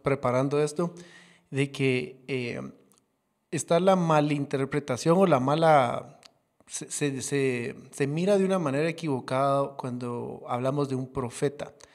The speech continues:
Estábamos diciendo que cuando decimos profeta, inmediatamente pensamos, "Ah, alguien que está hablando, siempre está diciendo, está diciendo el futuro, esto va a pasar". Y, y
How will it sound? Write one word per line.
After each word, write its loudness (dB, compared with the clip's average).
Estábamos 2
diciendo -2
que -2
cuando -2
decimos 2
profeta, 0
inmediatamente -2
pensamos, 0
"Ah, 2
alguien 0
que -8
está -4
hablando, -2
siempre -4
está -4
diciendo, -2
está -8
diciendo -4
el -6
futuro, -8
esto -4
va 0
a -6
pasar". -2
Y, -2
y -8